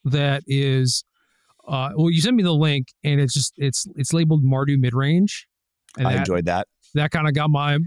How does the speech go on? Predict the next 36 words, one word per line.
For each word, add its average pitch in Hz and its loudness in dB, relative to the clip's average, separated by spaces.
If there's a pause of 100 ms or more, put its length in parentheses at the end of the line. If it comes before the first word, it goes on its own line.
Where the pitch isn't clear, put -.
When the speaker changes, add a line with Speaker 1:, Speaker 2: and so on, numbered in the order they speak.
(100)
Speaker 1:
blood 151 0
pumping 151 0
a 147 2
little 151 2
bit, 180 0
but 139 0
then 143 0
it 143 2
was 131 0
like, 151 -2
"Oh, 139 0
no, 127 0
I've 123 0
seen 170 2
this," 127 2
and 131 2
it's 127 0
just 139 -2
scam 139 0
splashing 131 0
white 127 -4
for, 131 -2 (560)
uh, 123 -6 (340)
three 170 2
sideboard 147 -2
cards, 180 0
Celestial 143 0
Purge, 156 0
Wear 135 0
Tear, 151 0
and 139 -2
Elesh 160 0
Norn, 151 2
Mother 135 0
of 127 2
Machines. 127 -2